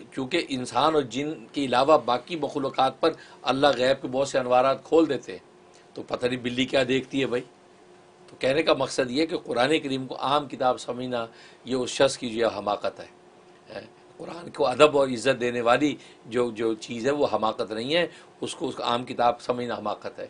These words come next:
और बरकत के हुसूल के लिए कुरान करीम, हज़रत उमर फ़ारूक रज़ी अल्लाह ताला अन्हु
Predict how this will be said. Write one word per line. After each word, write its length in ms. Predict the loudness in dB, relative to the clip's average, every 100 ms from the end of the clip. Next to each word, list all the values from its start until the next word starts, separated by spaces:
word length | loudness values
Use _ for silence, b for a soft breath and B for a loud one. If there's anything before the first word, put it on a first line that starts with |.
| -16 B B
और 80 | -6
बरकत 400 | 0 0 4 4 4
के 80 | -2
हुसूल 420 | -2 -4 -6 -4
के 100 | -4
लिए 100 | -4
कुरान 320 | 0 0 -2
करीम, 260 | -4 -6 -6 B B B
हज़रत 160 | 0
उमर 200 | 2 2
फ़ारूक 340 | 2 4 4 2
रज़ी 200 | 0 -2
अल्लाह 320 | 2 4 4
ताला 300 | 4 0 2
अन्हु 160 | 2